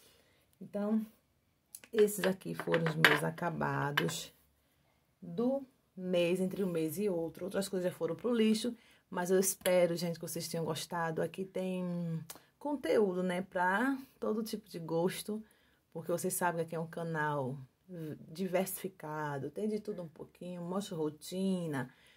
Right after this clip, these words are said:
mostro receitinha, mostro faxina, mostro tudo, gente, tudo pra vocês, né? Tudo pra qualquer gosto que quiser, tem aqui.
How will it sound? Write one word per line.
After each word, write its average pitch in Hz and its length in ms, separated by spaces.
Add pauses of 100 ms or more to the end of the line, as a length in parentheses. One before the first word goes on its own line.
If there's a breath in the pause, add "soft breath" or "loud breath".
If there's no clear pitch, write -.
(180 loud breath)
mostro 208 420
receitinha, 180 1200 (500 loud breath)
mostro 226 540
faxina, 185 1040
mostro 202 480 (520)
tudo, 202 300
gente, 160 280
tudo 214 220
pra 208 140
vocês, 208 480
né? 185 320
Tudo 202 220
pra 202 200 (120)
qualquer 208 320
gosto 165 300
que 214 140 (680)
quiser, 202 480
tem 240 140
aqui. - 300